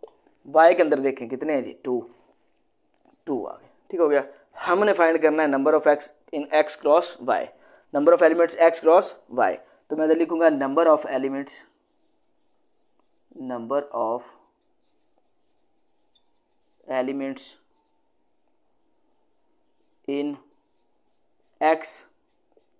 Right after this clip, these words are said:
cross y। तो एक्स में हमारे पास थे थ्री और वाई में थे टू,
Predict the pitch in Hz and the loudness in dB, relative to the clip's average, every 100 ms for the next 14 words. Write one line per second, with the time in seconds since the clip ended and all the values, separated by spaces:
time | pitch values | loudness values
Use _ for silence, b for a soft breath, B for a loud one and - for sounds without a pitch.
0 | 147 135 139 151 - _ _ _ - 127 | -8 -2 0 0 -4 _ _ _ -14 -2
1 | 95 78 - _ _ _ _ - - 165 | -2 -2 -12 _ _ _ _ -16 0 2
2 | 185 - 202 190 170 170 165 160 - 170 | 2 -2 -4 0 2 2 0 0 -2 -2
3 | 196 190 160 147 139 156 170 156 165 165 | 0 2 2 4 2 2 0 -4 -4 -6
4 | - 175 214 214 | 0 0 0 -4